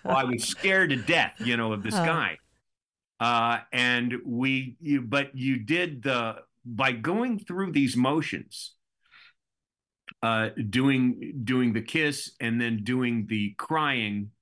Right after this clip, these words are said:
Speaker 1: in, in, in the funeral service, I just experienced something that I, I didn't expect. And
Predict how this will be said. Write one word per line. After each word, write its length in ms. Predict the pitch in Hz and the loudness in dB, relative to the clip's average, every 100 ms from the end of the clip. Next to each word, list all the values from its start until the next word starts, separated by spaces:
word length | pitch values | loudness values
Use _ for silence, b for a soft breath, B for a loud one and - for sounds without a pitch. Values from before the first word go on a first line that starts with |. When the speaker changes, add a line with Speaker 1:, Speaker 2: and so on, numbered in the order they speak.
| _ _ _ | _ _ _
Speaker 1:
in, 520 | 120 113 110 110 113 113 | -4 -2 0 0 -2 -4
in, 300 | 110 110 107 | -2 -2 -2
in 100 | 117 | -2
the 60 | 104 | -2
funeral 320 | 107 180 147 | 0 0 0
service, 220 | - 110 B B - | -2 -6 B B -4
I 100 | 262 | -2
just 160 | 247 | -2
experienced 760 | 208 - - 285 285 196 - - | 0 0 0 2 4 2 0 0
something 420 | 127 101 78 78 | -2 -2 -8 -4
that 140 | 120 117 | -2 0
I, 200 | 117 117 | -2 -4
I 120 | 117 | -4
didn't 440 | 113 131 143 131 127 | -4 -2 -2 -4 -6
expect. 680 | 110 - - 208 87 - - b b b b b | -6 -6 -2 -2 -4 -8 -20 b b b b b
And 460 | 120 123 123 123 | 0 2 2 2